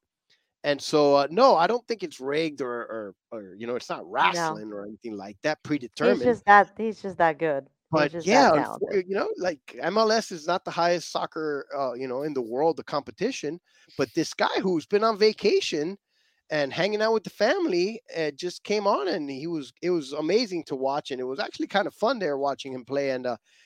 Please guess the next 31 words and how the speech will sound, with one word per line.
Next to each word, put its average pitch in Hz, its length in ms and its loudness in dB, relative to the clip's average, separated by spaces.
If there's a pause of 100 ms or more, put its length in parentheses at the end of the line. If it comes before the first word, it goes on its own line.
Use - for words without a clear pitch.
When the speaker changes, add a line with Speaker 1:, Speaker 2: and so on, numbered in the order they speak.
(160)
Speaker 1:
the 143 80 4
whole 233 220 8
world 240 240 6
was 170 100 -10
super 196 240 -4
excited, 170 460 -2
and 139 100 -6
they 139 120 0
were, 214 160 0
like, 240 260 -4
beating 190 260 -6
the 170 80 -8
pots 190 300 -4
and 135 80 -14
pans - 320 -8
down 156 180 -4
the 143 80 -8
street 151 300 -8
again. 135 300 -4
Like, 123 220 -10
you'd 135 140 -14
think 165 180 -6
the 160 60 -8
Marlins 151 380 -4
won 151 140 -4
the 147 40 -4
World 147 240 -4
Series 202 340 -8
or 98 40 -20
something. 95 380 -16
<laughs> - 40 -4